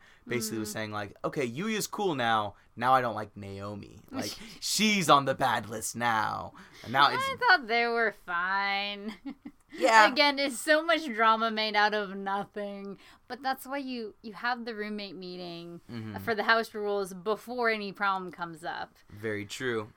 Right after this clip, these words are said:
Speaker 1: Very true. But it, things will always come up
Speaker 2: Well,
Speaker 1: afterwards,
Speaker 2: sure.
Speaker 1: though,
Speaker 2: But
Speaker 1: like
Speaker 2: at least the rules were set. You
Speaker 1: Yeah.
Speaker 2: know?
Speaker 1: Yeah. I don't know. I, I definitely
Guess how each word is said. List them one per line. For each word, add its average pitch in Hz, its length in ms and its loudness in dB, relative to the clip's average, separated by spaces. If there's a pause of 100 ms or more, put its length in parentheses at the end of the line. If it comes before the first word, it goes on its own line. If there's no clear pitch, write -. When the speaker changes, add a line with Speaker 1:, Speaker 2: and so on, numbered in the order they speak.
Speaker 1:
Very 101 240 -10
true. 98 400 -8
But 180 280 4
it, - 140 -8 (120)
things 151 220 -8
will 113 100 -8
always - 280 -8
come 78 160 -16
up - 100 -18 (200)
Speaker 2:
Well, - 60 -12 (120)
Speaker 1:
afterwards, - 160 -4
Speaker 2:
sure. 196 380 -4
Speaker 1:
though, 202 160 -12
Speaker 2:
But - 0 -
Speaker 1:
like 359 100 0
Speaker 2:
at 339 140 -4
least 311 320 -6
the 226 80 -8
rules 202 420 -4
were 175 80 -14
set. - 380 -16 (160)
You 190 140 -6
Speaker 1:
Yeah. 147 440 -2
Speaker 2:
know? 185 60 -14 (400)
Speaker 1:
Yeah. 50 180 -16 (760)
I 113 100 -6
don't 104 100 -8
know. 98 240 -14
I, 139 160 4
I 127 160 4
definitely 113 440 -6